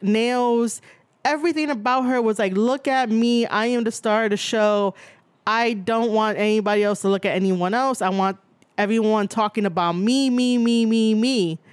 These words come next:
And how can you be a C E O when it's all about you? That's the fastest way to not be a C E O.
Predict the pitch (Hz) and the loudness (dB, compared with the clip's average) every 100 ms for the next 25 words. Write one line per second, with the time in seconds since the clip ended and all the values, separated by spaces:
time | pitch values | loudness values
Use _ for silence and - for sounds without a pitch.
0 | - _ _ _ _ 220 214 254 269 294 | -20 _ _ _ _ -4 -2 -2 -2 -2
1 | 277 269 240 269 277 214 - - 269 285 | 0 0 2 0 2 0 -2 -2 0 0
2 | 269 262 269 247 175 165 - _ 208 220 | 0 2 2 2 0 -2 -8 _ -2 0
3 | 208 - 233 262 240 254 247 214 285 208 | -2 0 0 0 0 0 0 2 2 0
4 | 143 - _ _ _ _ _ _ _ _ | -2 -10 _ _ _ _ _ _ _ _
5 | - 262 320 233 208 277 285 262 233 262 | -4 -2 -2 -4 -2 0 0 0 0 0
6 | 254 214 233 254 208 233 196 - 254 220 | 0 0 2 0 0 0 0 0 0 2
7 | 208 262 185 151 165 | 2 2 2 0 -4